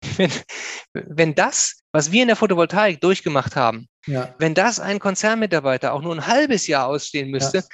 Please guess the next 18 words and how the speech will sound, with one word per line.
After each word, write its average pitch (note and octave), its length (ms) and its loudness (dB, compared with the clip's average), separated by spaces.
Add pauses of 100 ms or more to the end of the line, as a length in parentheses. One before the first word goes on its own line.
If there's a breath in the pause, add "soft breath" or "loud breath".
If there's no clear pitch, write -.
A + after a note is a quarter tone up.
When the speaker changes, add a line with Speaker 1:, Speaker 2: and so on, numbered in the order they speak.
(220 loud breath)
Speaker 1:
dann D#3+ 200 2
wird, G3 260 4
wird G3 140 2
er G3 80 4
sich F#3 120 0
ins F#3 120 0
Krankenhaus F3 320 2
einliefern, B2+ 540 -2
Speaker 2:
Ja. E3 100 4
Speaker 1:
ja? G2 60 2
Speaker 2:
<laughs> B2 260 -4
Speaker 1:
Das C3+ 140 0
ist - 120 2
ja F3 100 4
ein E3 180 2
vollkommen B3 580 2
verrückter F3 440 2
Markt D#3+ 260 0